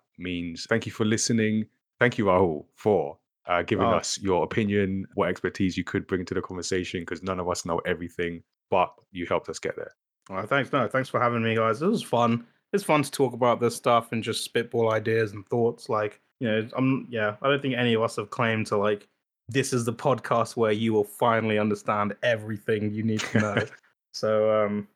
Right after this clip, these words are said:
Speaker 2: as long as we've not told anyone that, then I think we're good.
Speaker 1: There we go.
Speaker 2: <laughs>
Speaker 1: Uh, and if we have, I will edit that out right away.
Speaker 2: <laughs>
Speaker 1: Uh, so if you have enjoyed this episode or just so enraged that you feel like you need to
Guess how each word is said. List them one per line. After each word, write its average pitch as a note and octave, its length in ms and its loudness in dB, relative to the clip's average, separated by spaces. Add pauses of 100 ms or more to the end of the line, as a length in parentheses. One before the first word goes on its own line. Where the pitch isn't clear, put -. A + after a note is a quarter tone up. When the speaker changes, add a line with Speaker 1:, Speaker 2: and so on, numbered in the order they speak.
(200)
Speaker 2:
as B2 80 0
long D3+ 160 2
as C#3 80 2
we've C3 140 2
not B2 180 2
told A#2+ 220 2
anyone G#2+ 340 2
that, G#2+ 240 2
then G#2 100 -6
I G2+ 60 -4
think G#2+ 200 -6
we're G2 80 -10
good. G#2 280 -2 (240)
Speaker 1:
There F#2 120 2
we E2+ 80 2
go. D#2 220 0
Speaker 2:
<laughs> - 40 -2
Speaker 1:
Uh, E2 220 2
and F2 100 0
if E2 80 -4
we F2 80 0
have, F2+ 300 2
I E2 140 2
will D#2+ 260 -2
edit E2 380 -2
that D#2+ 220 -4 (100)
out D#2 300 -2
right E2 340 0
away. E2 320 0
Speaker 2:
<laughs> - 80 2 (260)
Speaker 1:
Uh, G2 240 4
so B2 200 6 (140)
if A2+ 140 0
you A#2+ 80 6
have G#2+ 180 4
enjoyed G#2 460 2
this - 180 -4
episode E2+ 640 -2
or F#2+ 300 4
just - 220 -2
so G2+ 180 4
enraged G2 640 0
that - 180 0
you F#2 140 -6
feel F2+ 320 0
like F2+ 300 -2
you F2+ 160 -4
need F#2 160 -6
to F2 340 0